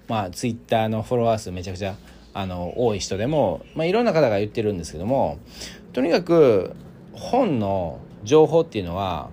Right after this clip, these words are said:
結構遅いっていうふうなことを言ってたり、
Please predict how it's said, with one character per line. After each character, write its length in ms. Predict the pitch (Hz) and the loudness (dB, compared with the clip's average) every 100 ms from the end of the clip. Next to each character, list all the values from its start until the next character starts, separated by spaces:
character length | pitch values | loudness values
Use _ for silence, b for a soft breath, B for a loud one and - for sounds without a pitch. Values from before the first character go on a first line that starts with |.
| - - - - | -16 -20 -20 -6
結 200 | 208 196 | -4 -4
構 500 | - 110 107 92 - - | 0 4 4 2 -2 -4
遅 340 | 143 - 131 | -2 2 0
い 40 | |
っ 40 | 78 - - - - - | 0 -10 -20 -20 -20 -10
て 60 | |
い 80 | 90 | -6
う 60 | 95 | -4
ふ 80 | 101 | -6
う 40 | |
な 120 | 87 | -6
こ 100 | 87 | -8
と 120 | 92 | -8
を 20 | 87 | -6
言 120 | 101 | -8
っ 40 | |
て 160 | - 101 | -8 -8
た 100 | 67 | -6
り、 340 | 69 78 65 | -8 -10 -12